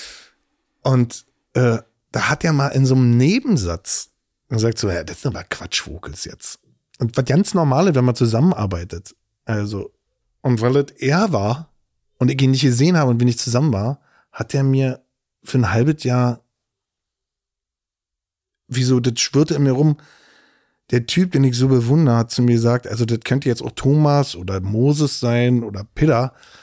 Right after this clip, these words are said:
Das sind keine guten Vocals, das ist eine Dovi D.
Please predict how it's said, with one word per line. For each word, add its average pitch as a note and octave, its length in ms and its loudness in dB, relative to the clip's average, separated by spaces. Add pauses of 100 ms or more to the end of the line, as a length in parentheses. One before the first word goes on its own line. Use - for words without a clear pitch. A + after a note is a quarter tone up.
(1160)
Das A2 160 -2
sind A#2+ 160 0
keine B2 200 2
guten A#2+ 280 0
Vocals, F#2 460 -2
das F#2 140 -4
ist - 40 -4
eine G2 160 0
Dovi A#2+ 460 2
D. A#2 340 2